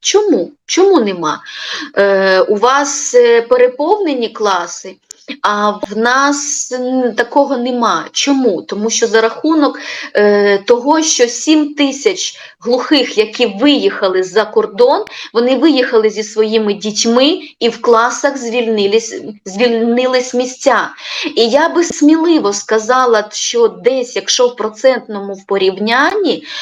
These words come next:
е, м, глухих і чуючих дітей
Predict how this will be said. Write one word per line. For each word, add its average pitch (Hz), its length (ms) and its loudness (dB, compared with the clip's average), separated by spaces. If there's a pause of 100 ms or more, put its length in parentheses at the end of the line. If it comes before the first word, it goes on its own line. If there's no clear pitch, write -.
(180)
е, 196 760 4
м, 185 340 -8 (100)
глухих 240 840 0
і 208 280 0
чуючих 269 760 0
дітей 208 600 0